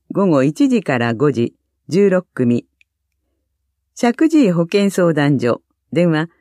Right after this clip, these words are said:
三九九六の零六三四番。一日金曜日、午後一時から五時、二十組。大泉保健相談所、電話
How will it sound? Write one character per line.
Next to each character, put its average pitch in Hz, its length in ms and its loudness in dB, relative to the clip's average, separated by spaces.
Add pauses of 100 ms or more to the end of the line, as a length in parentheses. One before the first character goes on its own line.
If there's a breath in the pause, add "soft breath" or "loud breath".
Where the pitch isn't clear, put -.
(120 soft breath)
三 277 280 2
九 254 300 0
九 226 260 0
六 208 260 -2
の 135 240 0 (200)
零 262 260 4
六 254 200 -2
三 180 280 -2
四 170 220 0
番。 120 300 -2 (840)
一 294 200 2
日 254 260 -4
金 233 240 2
曜 202 240 2
日、 127 260 -4 (640)
午 214 140 0
後 139 180 2
一 170 260 0
時 269 140 0
か 151 140 -2
ら 117 160 0
五 143 160 0
時、 120 240 -4 (260)
二 170 160 0
十 180 140 -2
組。 123 460 -2 (1200)
大 311 260 4
泉 226 320 2
保 175 120 0
健 196 240 -2
相 170 240 0
談 143 240 0
所、 117 240 -2 (360)
電 175 180 0
話 165 180 -2